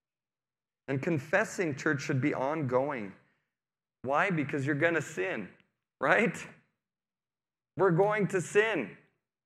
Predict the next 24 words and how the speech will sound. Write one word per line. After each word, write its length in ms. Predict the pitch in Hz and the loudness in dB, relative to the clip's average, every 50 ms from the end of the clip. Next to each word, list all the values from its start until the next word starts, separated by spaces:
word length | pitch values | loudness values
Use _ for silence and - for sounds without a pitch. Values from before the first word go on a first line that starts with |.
| _ _ _ _ _ _ _ _ _ _ _ _ _ _ _ _ _ _ _ _ _ _ _ _ _ _ _ _ _ _ _ _ _ _ _ _ _ _ _ _ _ _ _ _ _ | _ _ _ _ _ _ _ _ _ _ _ _ _ _ _ _ _ _ _ _ _ _ _ _ _ _ _ _ _ _ _ _ _ _ _ _ _ _ _ _ _ _ _ _ _
Because 240 | 139 131 202 190 165 | 0 4 4 6 6
you're 120 | 190 190 | 6 6
a 40 | 180 | 4
sinner 280 | - - 208 208 208 196 | 4 4 2 2 4 4
by 180 | 165 180 175 | 4 4 4
nature. 540 | 170 170 180 202 190 - - 131 104 101 - - _ - | 4 2 -2 -4 -4 -2 -2 -2 -2 -2 -6 -12 _ -4
I 40 | |
mean, 240 | 143 156 160 151 - - | -2 -2 -2 -2 -4 -2
he, 80 | 123 156 | 2 4
he 60 | 170 | 4
acknowledges 640 | 165 151 151 160 170 190 208 190 147 139 131 113 131 | 4 6 4 4 4 4 4 4 2 2 0 0 -2
it 140 | 127 123 | -2 2
there 180 | 151 147 151 156 | 2 2 2 4
in 80 | 156 147 | 2 2
verse 220 | 156 160 151 - | 2 2 2 0
five. 480 | - - - 160 180 185 175 147 - - | -4 0 2 2 4 4 2 0 -2 -6
That's 720 | - - - _ _ _ _ _ _ _ _ _ _ - | -10 -18 -20 _ _ _ _ _ _ _ _ _ _ 2
what 100 | 165 180 | 4 4
he's 160 | 185 156 - | 4 4 2
saying. 400 | - 185 190 208 190 135 107 90 - _ _ _ _ _ _ _ _ _ _ _ - | -2 -2 -2 -2 -4 -6 -6 -8 -14 _ _ _ _ _ _ _ _ _ _ _ 0
Since 240 | - 190 190 156 | 4 4 4 4
you 80 | 196 214 | 4 4
were 140 | 214 214 185 | 6 6 6
born, 560 | 151 131 160 180 190 214 226 214 151 101 | 6 4 4 2 4 4 2 0 0 -2